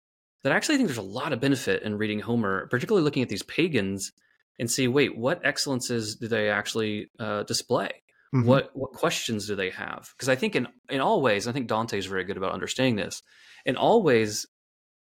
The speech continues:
Speaker 1: the way we see the pagans and we see the excellence they're promoting is only going to push the bar higher for Christianity. And like, "Well, look, look what this guy was able to accomplish. Look what they cared about. Look at their piety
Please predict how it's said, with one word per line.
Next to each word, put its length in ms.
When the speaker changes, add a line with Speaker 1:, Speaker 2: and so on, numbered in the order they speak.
Speaker 1:
the 120
way 240
we 140
see 340
the 100
pagans 720
and 120
we 80
see 220
the 200
excellence 460
they're 120
promoting 580
is 200
only 240
going 140
to 60
push 300
the 100
bar 360
higher 520
for 160
Christianity. 680
And 100
like, 140
"Well, 140
look, 260
look 140
what 100
this 160
guy 220
was 140
able 160
to 100
accomplish. 500
Look 80
what 120
they 100
cared 220
about. 180
Look 100
at 80
their 80
piety 680